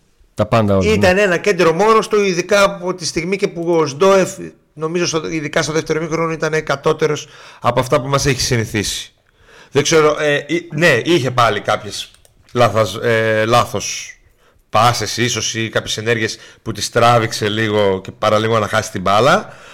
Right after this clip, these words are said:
Speaker 2: αλλά θεωρώ, Αντώνη, ότι έκανε ένα από τα καλύτερα του παιχνίδια σήμερα. Εννιά.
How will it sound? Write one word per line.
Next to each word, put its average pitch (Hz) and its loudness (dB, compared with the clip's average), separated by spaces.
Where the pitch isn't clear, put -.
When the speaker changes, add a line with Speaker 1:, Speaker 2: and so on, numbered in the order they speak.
Speaker 2:
αλλά 127 2
θεωρώ, 147 2
Αντώνη, 160 2
ότι 156 -4
έκανε 151 -2
ένα 139 0
από 143 -2
τα 139 0
καλύτερα 135 4
του 127 -10
παιχνίδια 113 -4
σήμερα. 87 -8
Εννιά. 131 0